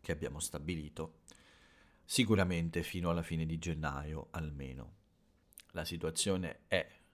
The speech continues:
sicuramente preoccupante, ma per fortuna ancora non fuori controllo. E speriamo che resti così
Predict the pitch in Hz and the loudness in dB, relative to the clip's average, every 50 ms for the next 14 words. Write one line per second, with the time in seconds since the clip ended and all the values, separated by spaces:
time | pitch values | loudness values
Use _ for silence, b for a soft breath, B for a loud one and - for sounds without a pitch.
0 | b b _ - - 85 82 78 76 73 73 76 73 71 78 - 87 82 - - | b b _ -6 -2 -2 -2 -2 -2 -4 -6 -6 -8 -8 -8 -8 -8 -4 0 0
1 | 110 107 - - 117 - - - - 69 65 - - - - b b b b b | 0 0 0 -2 -2 -2 -2 -4 -4 -10 -12 -12 -12 -14 -14 b b b b b
2 | b b b b b b b b 95 85 - - - 110 98 - - - 87 - | b b b b b b b b 2 2 2 2 4 2 2 2 2 -4 -4 -4
3 | - 87 82 78 78 - - - 95 92 90 87 - 82 78 78 65 52 53 - | -4 -4 -4 -2 -4 -4 0 0 0 0 0 0 -2 -2 -2 -2 -4 -8 -12 -16
4 | _ _ _ _ _ _ - 92 90 85 71 69 - - - 80 73 76 73 - | _ _ _ _ _ _ -2 -2 0 0 -2 -4 -8 -6 -6 -6 -6 -6 -8 -10
5 | 67 65 - - - - - - - - - _ _ _ _ B B B B B | -12 -12 -12 -14 -14 -16 -16 -18 -20 -20 -20 _ _ _ _ B B B B B
6 | B B B B B B B B - - - 107 95 85 82 73 69 67 65 65 | B B B B B B B B -2 4 6 6 6 6 4 2 0 -2 -4 -6
7 | - 90 82 78 73 67 69 - - - - 90 - 92 87 - 76 67 | -4 -4 -4 -2 -4 -2 -2 -2 -2 -2 -2 -2 0 0 0 0 -2 -6